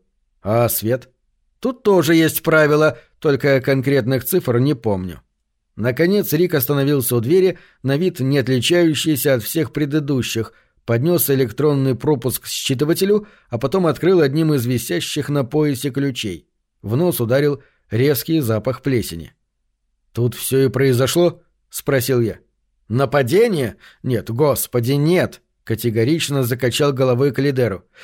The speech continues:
"Это было наверху, в мастерской, откуда мы только что пришли. Пристань она ко мне здесь, где никого нет, я точно бы в штаны наделал". Я вошел в зал.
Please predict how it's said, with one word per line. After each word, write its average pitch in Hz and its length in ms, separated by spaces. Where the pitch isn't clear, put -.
"Это 127 160
было 160 200
наверху, 175 680
в 117 120
мастерской, 151 760
откуда 135 320
мы 135 120
только 135 280
что - 180
пришли. 120 540
Пристань 208 580
она 185 160
ко 180 160
мне 180 280
здесь, 151 340
где 143 180
никого 151 440
нет, 180 280
я 196 180
точно 165 500
бы 156 140
в - 60
штаны 165 360
наделал". 117 580
Я 117 260
вошел 160 380
в 131 60
зал. 107 340